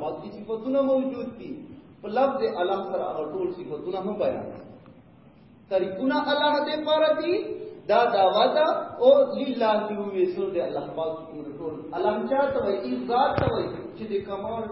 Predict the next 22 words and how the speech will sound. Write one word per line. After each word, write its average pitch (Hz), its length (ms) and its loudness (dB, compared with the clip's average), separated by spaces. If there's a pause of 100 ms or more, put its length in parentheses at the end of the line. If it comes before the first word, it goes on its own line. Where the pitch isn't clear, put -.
(280)
ټول 262 360 0 (160)
صفتونه 185 520 -2
پکې 139 220 -4
موجود - 320 0
دي. - 160 0 (760)
او 262 100 12 (240)
د - 20 2 (220)
هر 320 160 2 (140)
قسم 269 260 0 (120)
عیب 220 220 4 (100)
نه 180 60 2 (120)
پاکي 180 320 2 (100)
هغه 165 140 -4 (100)
ذات 139 240 -2
د - 100 -8
الله 120 220 -6 (100)
ده. - 80 -12 (420)
نو 170 60 -2 (100)
چې 180 80 -10 (100)
کمال 202 300 2 (120)
صفتونه 233 500 -2
پکې 233 180 -6